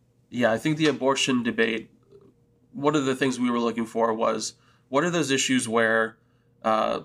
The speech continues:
you know, those swing vote Democrats, they come under pressure from their constituents. They, some of them are in rural districts. They have different sort of, uh,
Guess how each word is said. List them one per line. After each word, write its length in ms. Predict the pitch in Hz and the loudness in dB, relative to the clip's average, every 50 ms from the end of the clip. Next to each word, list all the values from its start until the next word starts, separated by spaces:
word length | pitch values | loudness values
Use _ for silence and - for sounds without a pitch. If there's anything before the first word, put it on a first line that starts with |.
| - _ _ _ _ _ _ _ _ _ _ _ _ _ _ | -12 _ _ _ _ _ _ _ _ _ _ _ _ _ _
you 220 | - - 139 139 | -10 -2 -2 0
know, 140 | 123 120 113 | 2 2 2
those 220 | 117 120 120 120 | 0 0 -2 -2
swing 340 | - - - 143 139 139 131 | -4 -2 0 0 0 0 0
vote 360 | 117 123 123 123 127 127 - _ - _ _ _ - - | 0 0 2 2 0 -2 -6 _ -20 _ _ _ -10 -2
Democrats, 640 | - 120 120 120 117 - - 123 120 117 113 - | -2 0 0 0 -2 -2 -2 0 0 0 -2 -4
they 520 | - 123 120 117 117 120 120 120 113 113 - _ _ _ _ _ | -4 -2 -2 0 0 -2 -4 -6 -8 -8 -10 _ _ _ _ _
come 220 | _ - 123 117 120 | _ 0 2 2 2
under 180 | 120 117 120 113 | 2 2 0 -4
pressure 460 | 113 - 123 117 113 - - 123 117 | -2 0 0 0 0 0 -2 -2 -2
from 460 | 107 - 120 117 113 113 113 110 110 | -2 0 0 0 0 0 -2 -4 -2
their 180 | 113 113 113 110 | 0 0 0 0
constituents. 880 | - - 117 117 - - - 165 - - 170 165 170 151 143 - - | -2 -6 -8 -8 -6 -4 -4 -4 -2 -2 0 0 0 -2 -2 -6 -6
They, 360 | - 120 120 117 117 113 113 - - _ _ _ | -2 -2 0 0 0 -4 -6 -10 -20 _ _ _
some 180 | - - 131 123 | -4 -2 0 0
of 60 | 123 | 2
them 160 | 123 120 120 | 0 0 2
are 80 | 120 120 | 2 0
in 60 | 117 113 | 0 0
rural 240 | 120 127 131 127 127 | 0 0 0 0 0
districts. 460 | - 131 123 - - - 131 123 - | -2 -4 -4 -4 -4 -4 -4 -4 -2
They 80 | - 110 | -2 0
have 220 | 117 117 113 107 | 0 0 -2 -2
different 340 | - 120 113 - 123 117 107 | -6 -8 -6 -6 -8 -8 -8
sort 220 | - - 123 117 117 | -4 -2 0 0 0
of, 280 | 110 - - - - | 0 -4 -10 -6 -2
uh, 320 | 117 113 113 113 110 107 | 0 2 2 2 0 0